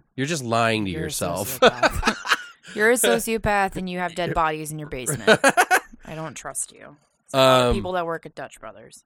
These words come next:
Speaker 1: So what are you, some of the, some favorite scenes? I mean, do you, do you have any other th-, thing to add to that? Like, maybe some things that happen in the movie that might, uh, express that? Because that's just what I think.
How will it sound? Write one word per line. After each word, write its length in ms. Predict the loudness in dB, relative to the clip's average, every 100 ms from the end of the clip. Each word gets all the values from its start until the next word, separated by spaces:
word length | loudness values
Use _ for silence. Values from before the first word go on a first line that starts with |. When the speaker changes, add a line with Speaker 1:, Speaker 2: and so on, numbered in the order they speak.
| _ _
Speaker 1:
So 180 | 0 2
what 160 | 4
are 60 | 2
you, 120 | 2
some 200 | 2 2
of 80 | 2
the, 140 | 0 0
some 300 | 0 0 0
favorite 400 | 0 2 2 -2
scenes? 300 | -2 0 0
I 40 |
mean, 120 | 0
do 60 | 0
you, 120 | -2
do 120 | -2
you 80 | 0
have 100 | 2
any 160 | 2 0
other 180 | 0 -2
th-, 200 | -4 -8 -12 -18 -2
thing 180 | 0 2
to 160 | 0
add 280 | 2 0 2
to 100 | 2
that? 300 | 4 4 2
Like, 180 | 0 -2
maybe 260 | 0 0 -2
some 200 | -2 -4
things 240 | -2 -2
that 120 | -2 -2
happen 260 | -2 -2
in 80 | -2
the 60 | -2
movie 240 | -2 0
that 120 | -2
might, 320 | -2 -2 -4
uh, 260 | -4 -4 -4
express 520 | -6 -8 -6 -4 -4
that? 160 | -4 -4
Because 200 | -4 -4
that's 200 | -4 -4
just 220 | -6 -10
what 100 | -6
I 160 | -6 -6
think. 360 | -8 -14 -14